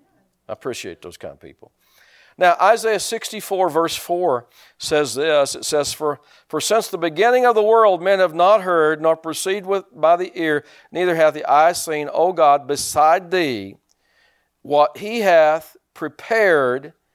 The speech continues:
for him that waits for him." Now, <clears throat> one translation says it this way, and when you look at the Greek or the Hebrew, it will sustain this translation.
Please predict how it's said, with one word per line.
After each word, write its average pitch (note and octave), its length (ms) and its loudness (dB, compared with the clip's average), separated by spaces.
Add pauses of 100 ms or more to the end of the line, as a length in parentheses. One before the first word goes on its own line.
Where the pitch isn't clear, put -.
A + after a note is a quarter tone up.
(320)
for D3 200 0
him F3+ 340 0
that D3 220 0
waits F3 580 -4 (240)
for G3 480 -4
him." G#2+ 520 -6 (960)
Now, D#3 380 2
<clears throat> A#2+ 240 -16 (1200)
one G#3+ 320 0
translation D3+ 800 0
says C#3+ 280 -2
it B2 120 -8
this F3+ 240 -2
way, C#3+ 180 2
and C#3 100 -4
when C#3+ 100 -4
you C#3+ 120 -4
look F#3+ 200 0
at A3 120 -6
the G#3 80 -8
Greek F#3 420 0
or C3+ 100 0
the A#2+ 120 -8
Hebrew, C#3+ 460 -4 (460)
it D3 220 0
will E3+ 120 -2
sustain F3 520 -2
this E3 180 -2
translation. D#3 800 -2